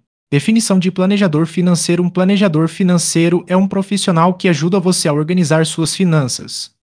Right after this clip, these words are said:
Ele cria um plano que mostra como você pode alcançar seus objetivos financeiros, como comprar uma casa, economizar para a aposentadoria ou pagar dívidas. Esse especialista analisa sua situação financeira atual e sugere maneiras de melhorar.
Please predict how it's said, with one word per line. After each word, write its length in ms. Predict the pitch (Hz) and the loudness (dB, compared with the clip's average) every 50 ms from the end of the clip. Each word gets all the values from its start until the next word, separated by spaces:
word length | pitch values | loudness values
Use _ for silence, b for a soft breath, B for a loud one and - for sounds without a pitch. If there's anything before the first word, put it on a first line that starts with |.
| _ _ - | _ _ -8
Ele 140 | 139 139 139 | -6 -6 -6
cria 240 | - 175 196 202 | -4 -4 -2 -2
um 60 | 190 190 | -2 -4
plano 380 | 190 165 170 180 185 185 180 | -4 -2 -2 0 0 0 -2
que 140 | 180 - 175 | -2 -4 -6
mostra 400 | 151 127 135 143 - - 190 190 | -6 -4 -4 -6 -6 -6 -8 -8
como 280 | 190 - 214 208 202 170 | -8 -6 -6 -4 -4 -4
você 300 | 175 175 - - 190 175 | -4 -4 -4 -4 -6 -6
pode 360 | 180 - 185 196 202 196 196 | -6 -4 -2 -2 -2 -2 -2
alcançar 500 | 175 180 - 180 170 - - 143 139 139 | -4 -4 -6 -6 -6 -4 -4 -4 -4 -6
seus 260 | - - 180 160 156 | -6 -6 -6 -4 -4
objetivos 560 | 185 175 175 196 190 - - 180 180 185 - | -4 -4 -4 -4 -4 -4 -6 -6 -6 -6 -8
financeiros, 880 | - - 220 208 190 175 - - - 123 117 110 113 117 - - - _ _ - | -6 -6 -4 -2 -2 -2 -4 -4 -6 -6 -6 -6 -8 -12 -12 -12 -14 _ _ -8
como 200 | - 170 185 175 | -4 -4 -4 -4
comprar 400 | 180 - 196 185 156 143 147 165 | -4 -6 -6 -4 -2 -2 -2 -2
uma 140 | 180 185 180 | -2 -4 -4
casa, 440 | 180 165 156 156 160 175 175 180 - - | -2 -2 -2 0 -2 -4 -6 -10 -10 -12
economizar 580 | 185 180 - 208 208 208 214 156 170 165 170 | -10 -8 -6 -6 -4 -4 -2 -2 -2 -4 -4
para 160 | - 143 127 | -6 -6 -8
a 20 | 127 | -8
aposentadoria 840 | 127 - 190 180 196 190 214 202 180 214 180 165 170 185 185 170 - | -6 -6 -6 -4 -4 -4 -4 -4 -4 -2 -2 -2 -2 -2 -4 -4 -4
ou 120 | - 196 208 | -8 -8 -6
pagar 380 | 196 220 214 185 151 151 165 | -4 -4 -4 -2 -2 -2 -2
dívidas. 720 | 165 135 123 139 131 117 113 113 - - - - - - - _ _ _ _ _ _ - | -2 -4 -6 -6 -6 -6 -8 -10 -12 -12 -14 -14 -14 -14 -16 _ _ _ _ _ _ -8
Esse 220 | 143 131 - 175 | -6 -4 -4 -4
especialista 680 | 160 - - 208 - - 214 190 165 185 180 - 208 208 | -4 -4 -4 -4 -2 -2 -2 0 -2 -4 -4 -2 -2 -2
analisa 440 | 208 208 208 185 175 175 156 180 | 0 0 0 0 0 0 -2 -2
sua 220 | 170 - - 190 185 | -2 -2 -2 -4 -2
situação 520 | - 208 190 - 185 185 180 - 175 165 | -2 -4 -4 -2 -2 -2 -2 -2 -2 -4
financeira 540 | 156 165 190 202 202 190 - - 180 175 175 | -2 0 0 2 2 0 0 0 0 0 0
atual 460 | 170 - 196 185 151 147 151 151 151 - | -2 0 0 2 2 2 2 0 -4 -6
e 100 | 160 156 | -8 -6
sugere 400 | - - 190 151 165 175 170 190 | -4 -2 -2 2 2 2 2 2
maneiras 420 | 185 190 185 165 151 156 156 151 135 | 2 2 2 2 0 0 -2 -2 -2
de 100 | 147 160 | -2 -2
melhorar. 600 | 170 170 160 143 135 135 139 123 107 - - _ | -2 0 0 -2 0 0 0 -2 -2 -4 -8 _